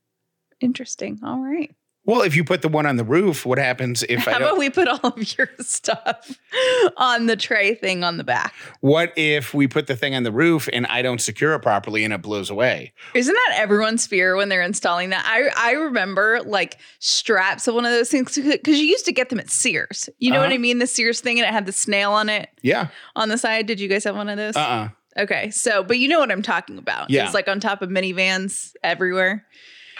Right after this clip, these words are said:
Speaker 1: Um, and I remember, like, the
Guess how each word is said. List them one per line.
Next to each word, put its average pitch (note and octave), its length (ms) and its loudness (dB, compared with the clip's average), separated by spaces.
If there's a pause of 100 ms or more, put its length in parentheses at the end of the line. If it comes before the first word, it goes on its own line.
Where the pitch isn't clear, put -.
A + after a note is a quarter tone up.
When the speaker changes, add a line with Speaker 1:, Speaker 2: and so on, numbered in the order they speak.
(320)
Speaker 1:
Um, G#3 640 0 (340)
and A3 640 0 (380)
I A3 100 2
remember, A3+ 400 2
like, F#3+ 320 0
the F#3 400 2